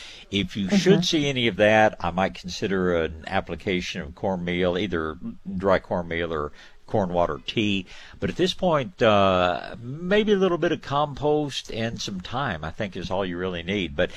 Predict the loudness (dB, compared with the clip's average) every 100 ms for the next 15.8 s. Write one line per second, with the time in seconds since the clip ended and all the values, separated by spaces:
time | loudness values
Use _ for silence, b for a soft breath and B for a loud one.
0 | B B B -2 2 2 2 0 4 2
1 | 2 -4 -4 -6 -6 -4 -2 -2 -4 -2
2 | 0 2 0 -4 -6 -2 -2 -2 -4 4
3 | 4 2 -4 -2 0 0 -2 -4 -4 -4
4 | -6 -2 0 0 -2 -2 -2 -4 -2 -2
5 | -2 0 0 0 -4 b b b 6 6
6 | 6 2 -2 0 -2 -4 -4 -6 -6 -4
7 | -4 -4 -4 -4 -4 -8 -6 2 2 2
8 | -4 -6 -4 0 2 2 0 -6 -4 0
9 | 0 0 -12 -12 -2 2 4 6 6 2
10 | b b b b -2 0 0 0 -2 -4
11 | -2 0 4 4 2 -2 0 0 -2 -6
12 | -10 -8 -8 -4 -2 0 -2 -6 -8 -6
13 | -8 -4 -4 -4 -6 -2 0 0 0 2
14 | 2 2 -4 -6 -12 -6 -4 -2 -6 -4
15 | -6 -4 -6 -6 -4 -4 -4